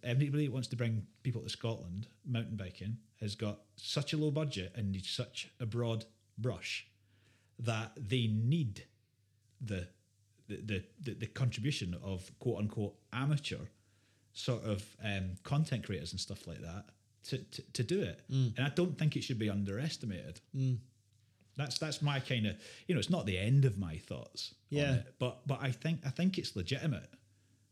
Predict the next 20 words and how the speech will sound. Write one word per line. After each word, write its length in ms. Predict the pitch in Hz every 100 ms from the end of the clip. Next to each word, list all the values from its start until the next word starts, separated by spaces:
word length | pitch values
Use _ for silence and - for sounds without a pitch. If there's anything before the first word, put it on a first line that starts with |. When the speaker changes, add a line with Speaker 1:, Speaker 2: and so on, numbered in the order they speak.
| _ - - - - - -
Speaker 2:
A 220 | 165 156
hundred 300 | 131 175 139
percent 200 | 139 143
legitimate. 420 | 101 107 92 90 - _ -
Like, 340 | 104 - - - - -
I, 40 | 127
I, 60 | 104 151
I, 120 | 127
again, 220 | 123 135
I 80 | 127
don't, 240 | 139 143 -
I 80 | 120
don't 220 | 131 123
want 180 | 120 110
this 140 | 113
podcast 480 | - 107 - 110 -
to 80 | 110
be, 360 | 104 101 98 95 - _ -
like, 160 | 208 - - _ _ _ -
it, 140 | -